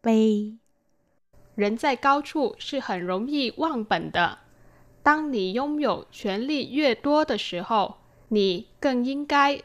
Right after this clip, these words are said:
Speaker 2: tổn tớ qian bei. Câu này có nghĩa là khi mà một con người đứng ở nơi cao thì dễ quên về cái, ờ, nguồn gốc của mình. Khi mà mình có càng nhiều quyền lực thì chúng ta càng nên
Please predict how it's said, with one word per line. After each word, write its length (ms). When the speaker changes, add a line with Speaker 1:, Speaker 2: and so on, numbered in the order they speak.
Speaker 2:
tổn 240
tớ 220
qian 380
bei. 240
Câu 140
này 120
có 140
nghĩa 200
là 260
khi 180
mà 120
một 120
con 280
người 280
đứng 240
ở 380
nơi 320
cao 300
thì 140
dễ 200
quên 300
về 220
cái, 220
ờ, 240
nguồn 220
gốc 200
của 80
mình. 280
Khi 200
mà 200
mình 380
có 280
càng 240
nhiều 220
quyền 240
lực 180
thì 200
chúng 280
ta 160
càng 320
nên 240